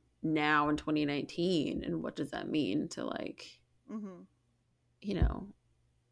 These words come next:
Speaker 1: to have your natural hair compared
Speaker 2: I would
Speaker 1: to
Speaker 2: say even now, twenty nineteen, it's twenty twenty, sweetheart.
Speaker 1: Oh,
Speaker 2: But
Speaker 1: it
Speaker 2: you
Speaker 1: is
Speaker 2: still, but you
Speaker 1: twenty twenty.
Speaker 2: still read
Speaker 1: Fuck.
Speaker 2: stories. You still read stories now of, like,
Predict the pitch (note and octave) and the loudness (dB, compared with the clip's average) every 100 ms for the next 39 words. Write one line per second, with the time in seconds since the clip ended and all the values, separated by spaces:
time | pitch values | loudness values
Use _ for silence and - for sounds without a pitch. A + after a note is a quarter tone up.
0 | _ F#3 F3+ E3 D3+ E3 D#3 C#3+ C#3 D3 | _ -6 -2 0 0 -2 -2 -4 -4 -6
1 | F3 - C#3+ - E3+ - - - D4+ D4 | -4 -4 -2 -4 -8 -14 -16 -10 -4 12
2 | D4+ F4+ A4+ F4+ B3+ B3+ B3+ A3+ D#3 - | 12 12 12 12 10 10 6 6 4 4
3 | - B3 G#3 F#3+ G#3 G3 - G#3 F3 - | 2 4 4 2 0 -2 4 6 6 6
4 | F3 E3 E3 E3+ E3 - - - A3 G3 | 6 4 0 0 0 -2 -4 4 12 12
5 | D4 D4+ E4+ - F#4 F#4+ F4 E4+ F#4 - | 12 12 12 12 12 12 12 12 12 12
6 | G4 F4+ E4+ C4 B3 D4+ F#4+ E4+ C#4 C4+ | 12 12 12 10 12 12 12 12 12 10
7 | - - - - D#4 - G4 F4+ D#4+ - | 2 -8 0 12 12 12 12 12 12 12
8 | E4 E4 C#4 A#3+ C4 E4+ F4 B3+ A#3 B3 | 12 12 10 10 12 12 12 12 12 12
9 | A#3 G#3 - | 12 12 6